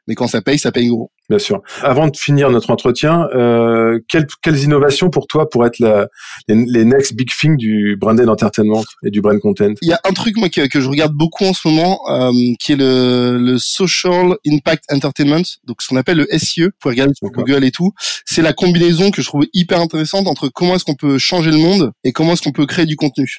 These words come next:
Speaker 1: Et, euh,
Speaker 2: Ah.
Speaker 1: c'est, c'est un, cette intersection que je trouve hyper intéressante dans le monde dans lequel on est, c'est-à-dire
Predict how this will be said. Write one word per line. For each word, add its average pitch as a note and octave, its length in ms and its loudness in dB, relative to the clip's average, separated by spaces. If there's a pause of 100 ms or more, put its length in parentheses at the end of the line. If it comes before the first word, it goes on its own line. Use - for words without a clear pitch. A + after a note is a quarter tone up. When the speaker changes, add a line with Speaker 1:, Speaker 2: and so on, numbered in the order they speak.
(120)
Speaker 1:
Et, C3 240 2
euh, B2 220 4
Speaker 2:
Ah. B2 40 0
Speaker 1:
c'est, C3+ 280 0
c'est - 160 -4
un, C#3+ 180 0
cette C#3+ 200 -2
intersection F3 420 -2
que D#3+ 80 -2
je - 40 -8
trouve C#3 140 -6
hyper D#3+ 240 -2
intéressante D#3 380 0
dans C3 80 2
le A#2+ 60 4
monde C3 120 4
dans C3 60 4
lequel C3 220 0
on C3+ 140 4
est, C#3+ 200 2
c'est-à-dire A#2 320 0